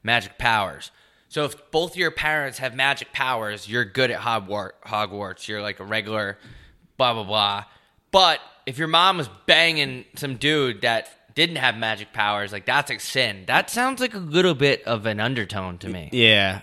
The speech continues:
Speaker 2: it's almost like what, it's kinda making a comment on, it's almost like a interracial, being an interracial baby.
Speaker 1: That's what I'm
Speaker 2: I,
Speaker 1: saying.
Speaker 2: like, I wonder if you face, yeah, that's
Speaker 1: Why
Speaker 2: pretty
Speaker 1: is there no black students at Hogwarts?
Speaker 2: Yeah.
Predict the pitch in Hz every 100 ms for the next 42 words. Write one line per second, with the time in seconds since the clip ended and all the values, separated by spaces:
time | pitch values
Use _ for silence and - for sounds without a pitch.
0 | - 117 147 156 - 139 127 - - 131
1 | 151 - 147 - - 170 190 202 170 156
2 | 135 123 120 120 113 107 87 - _ -
3 | 143 139 127 117 107 104 113 - 110 107
4 | - 104 95 87 _ _ - 117 110 104
5 | 104 - 98 92 90 98 98 90 90 -
6 | _ - 131 127 113 123 135 147 139 139
7 | 143 135 127 - 120 - - _ _ -
8 | 110 98 92 110 120 143 160 147 165 139
9 | 139 147 143 139 139 135 - 143 139 127
10 | 107 - 127 120 117 - _ _ - 151
11 | 147 135 117 113 98 80 117 113 101 95